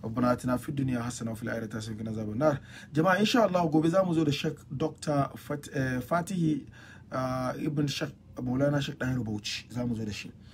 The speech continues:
Bayan haka kuma, ita wannan baiwan Allah da muka zo muka program ɗinta cewa ta siyar da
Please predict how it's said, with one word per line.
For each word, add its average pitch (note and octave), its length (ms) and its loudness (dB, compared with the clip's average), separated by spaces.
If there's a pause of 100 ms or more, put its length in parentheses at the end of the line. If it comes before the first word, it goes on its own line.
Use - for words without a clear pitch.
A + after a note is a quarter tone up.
(260)
Bayan F#3+ 340 10
haka G#3 180 4
kuma, C#3+ 340 4 (600)
ita A3+ 320 6 (100)
wannan G3+ 400 6
baiwan F3 380 2
Allah E3+ 340 2
da C#3+ 80 4
muka D#3+ 220 0
zo D#3 100 2
muka D3+ 240 -2
program D3 480 0
ɗinta D#3 480 0
cewa D3+ 540 2 (560)
ta F#3+ 200 4
siyar F#3+ 480 -2
da C3 380 -2